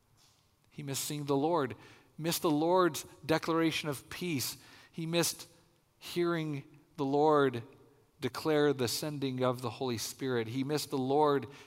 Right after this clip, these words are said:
sending them on the Father's own mission. He missed the explanation of the declarative authority that they would have when they go out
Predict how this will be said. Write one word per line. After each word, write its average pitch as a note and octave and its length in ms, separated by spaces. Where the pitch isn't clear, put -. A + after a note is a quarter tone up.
sending D#3+ 560
them C3+ 260
on C#3 200
the B2+ 100
Father's D3+ 580
own C3+ 340
mission. A#2 540
He B2 140
missed C3 480
the B2+ 160
explanation C3 920
of C3 380
the B2 80
declarative C#3 500
authority E3 560
that B2 180
they D#3 140
would C#3+ 220
have D#3 560
when C3+ 160
they B2+ 140
go C3 240
out A#2+ 340